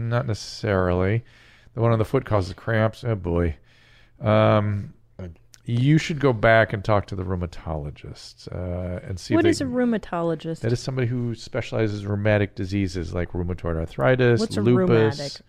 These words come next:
Speaker 2: rheumatic? Rheuma.
Speaker 1: Rheumatoid, uh, infl-,
Speaker 2: Is
Speaker 1: infl-, autoimmune, inflammatory.
Speaker 2: Autoimmune.
Speaker 1: Re-, uh, so lupus, ankylosing spondylitis, Reiter syndrome,
Speaker 2: Mm.
Speaker 1: uh, rheumatoid arthritis,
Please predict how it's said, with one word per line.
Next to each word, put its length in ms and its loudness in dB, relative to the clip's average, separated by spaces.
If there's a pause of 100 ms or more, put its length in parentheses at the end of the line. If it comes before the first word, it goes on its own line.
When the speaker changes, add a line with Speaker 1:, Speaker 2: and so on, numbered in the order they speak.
(140)
Speaker 2:
rheumatic? 480 -2
Rheuma. 80 -
Speaker 1:
Rheumatoid, 540 -2
uh, 200 4
infl-, 300 -2
Speaker 2:
Is 80 -4
Speaker 1:
infl-, 600 0
autoimmune, 640 2
inflammatory. 640 0
Speaker 2:
Autoimmune. 380 -4
Speaker 1:
Re-, 180 -2
uh, 260 0
so 320 -4 (260)
lupus, 680 0 (340)
ankylosing 520 0
spondylitis, 920 -8
Reiter 320 2
syndrome, 680 -12
Speaker 2:
Mm. 180 -6 (280)
Speaker 1:
uh, 300 -4
rheumatoid 460 0
arthritis, 720 -4